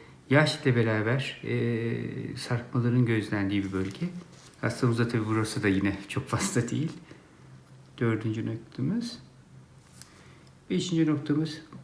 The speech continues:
özellikle bu jawline denilen dolguların yapıldığı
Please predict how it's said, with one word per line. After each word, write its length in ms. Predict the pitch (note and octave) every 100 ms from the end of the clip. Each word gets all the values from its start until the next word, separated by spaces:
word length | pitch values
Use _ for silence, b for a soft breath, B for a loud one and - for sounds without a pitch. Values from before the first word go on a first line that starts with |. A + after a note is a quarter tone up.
| -
özellikle 600 | C#3 C3+ C#3+ C3+ C3+ B2+
bu 380 | C3 C3 - - - - -
jawline 540 | - C3+ C3 B2+ A#2+
denilen 360 | A#2 A2+ A#2+ A#2
dolguların 420 | A#2 A2+ A2+ A2+
yapıldığı 720 | A#2 G#2+ - G#2 F#2+ C#3 E3+